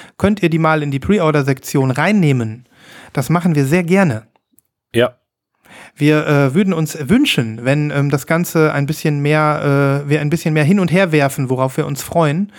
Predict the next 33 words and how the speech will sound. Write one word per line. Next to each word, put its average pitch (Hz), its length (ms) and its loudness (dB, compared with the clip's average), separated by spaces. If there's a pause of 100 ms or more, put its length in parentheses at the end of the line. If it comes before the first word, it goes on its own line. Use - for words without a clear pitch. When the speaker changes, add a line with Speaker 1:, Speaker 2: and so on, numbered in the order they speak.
(420)
Speaker 1:
Und, 151 280 0
ähm, 147 560 0
wir 143 140 0
würden 175 180 2
uns, 156 360 -4
also 151 200 -2
ich 196 200 -2
zumindest 185 500 0
würde 170 140 4
mich 170 180 0
auch 151 100 -2
freuen, 170 400 0
wenn 156 140 2
jemand 156 340 0
mal 147 140 0
sagt, 147 300 -2
darauf 151 200 -2
freue 165 240 2
ich - 120 -4
mich, 240 280 0 (560)
weil 151 120 0
dann 156 120 0
kann 175 140 0
ich 151 80 -4
genau 165 220 2
wie 196 40 2
bei, 160 280 -2
wenn 156 180 0
Christoph 190 340 0
was 180 140 0
empfiehlt 196 400 0
oder 143 140 0
Nibras, 185 420 -2